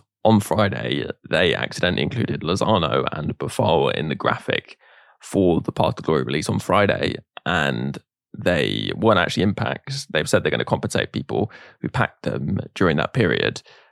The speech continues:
because they thought they're impacts because they're on the, the splash screen, I think it was. So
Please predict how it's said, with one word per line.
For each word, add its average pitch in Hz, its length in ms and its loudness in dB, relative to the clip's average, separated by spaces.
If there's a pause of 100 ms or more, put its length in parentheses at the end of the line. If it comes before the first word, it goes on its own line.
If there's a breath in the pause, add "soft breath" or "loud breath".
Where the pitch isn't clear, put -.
(300 soft breath)
because - 920 0 (180)
they - 140 0
thought - 180 -2
they're 62 80 0
impacts - 340 -4
because - 200 -10
they're 53 100 -2
on 50 160 -4
the, 50 200 -4 (120)
the - 80 -16
splash 117 260 0
screen, - 220 -6
I - 20 -4
think - 200 -6
it - 100 -10
was. - 320 0 (600 loud breath)
So 95 580 6